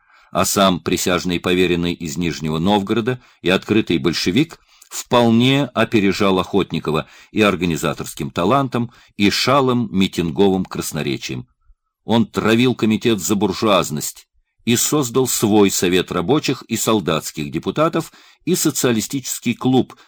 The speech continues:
с самыми отчаянными речами. И он же, оказывается, без помех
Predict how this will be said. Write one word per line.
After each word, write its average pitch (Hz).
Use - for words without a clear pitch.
с -
самыми 139
отчаянными 95
речами. 69
И 110
он 139
же, 147
оказывается, 135
без 131
помех 92